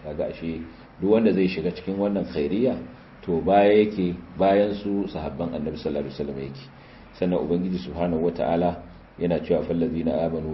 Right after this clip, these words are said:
bihi wa azzaruhu wa nasaruhu wattaba'u an-nura alladhi unzila ma'ah,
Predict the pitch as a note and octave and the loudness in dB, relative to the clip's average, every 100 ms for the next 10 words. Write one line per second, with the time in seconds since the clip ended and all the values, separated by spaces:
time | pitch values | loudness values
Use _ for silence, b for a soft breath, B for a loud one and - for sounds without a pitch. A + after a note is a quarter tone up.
0 | D2+ D2 D2+ C#2+ - D#2+ D#2+ D#2 D2+ D2+ | -6 -6 -4 -4 -4 -6 -2 -2 -2 -4
1 | D2 C#2 D#2 C2+ D#2 D#2 D#2 C#2 C#2 - | -6 -6 -6 -4 -4 -2 -4 -4 -6 -2
2 | E2+ D#2 D2+ D#2+ E2 D2+ D2 D2+ D#2+ D#2 | 0 0 -2 -2 -2 -4 -4 -4 -4 -4
3 | E2 D#2 E2+ G2 G#2+ | -4 -2 0 0 -2